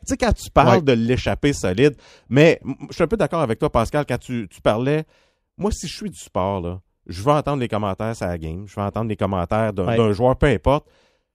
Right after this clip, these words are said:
Speaker 1: Puis je comprends que c'est monsieur, madame, tout le monde, j-, ils ont le droit à des opinions, c'est, c'est vrai. Mais cette plateforme-là, elle est utilisée pour le sport. Trouve-toi une autre plateforme pour parler de politique, j'ai pas de problème avec ça.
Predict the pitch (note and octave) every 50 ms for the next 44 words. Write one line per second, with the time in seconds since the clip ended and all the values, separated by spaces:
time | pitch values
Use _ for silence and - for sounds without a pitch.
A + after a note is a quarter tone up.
0 | _ _ _ _ _ _ _ - C#3+ C3+ - - - - - - G3+ G3 E3+ -
1 | E3+ G3+ G#3 G#3 - - D#3+ C#3 C3+ C3+ B2+ - - F3 E3 C#3 A#2+ B2 C3+ C#3+
2 | - C#3+ B2 A#2 B2 C3 C#3+ D#3 D3+ D3 C3 - - - B2 F#2 - - - -
3 | - - B2 C#3+ C3 B2+ A#2+ A#2+ D#3 F3+ D#3+ C#3+ B2+ A2+ C3 - C3 D3 F3 E3
4 | B2+ G#2 - - D3+ A#2+ A2+ A2 - - - C3 B2 A2+ B2 C#3 E3+ F3+ D#3+ -
5 | _ _ _ _ _ _ _ _ _ - C3+ C3+ - - C3+ - - _ A3 A3
6 | A3 - - - G#3 D#3 C3+ B2+ B2 B2 B2 B2+ C3 C#3 D3 E3 F3 F#3 - _
7 | _ _ _ _ _ - B2 B2 A#2+ A#2+ - - - - - B2+ A#2 A2 A#2 D#3+
8 | - - A2+ G#2+ G#2+ G2+ G2 - - - - B2 C3 C#3+ D#3 E3 E3 E3 D#3 C#3
9 | - _ _ _ _ _ _ - D3 C#3+ C3 - F3 G3 E3+ C3+ C3+ C3+ - -
10 | A2+ G2+ - - - C#3+ D3+ C3 - - - - - A#2+ G#2+ A#2 B2 C3+ - _
11 | - A2+ G#2+ F#2+ F2 - D#3+ D#3 - F2+ G#2 G2 - - - D#3 - - C3 B2
12 | A2+ C3+ C#3+ C3+ A#2 G2+ G2 - - - D3 D#3+ E3+ D#3+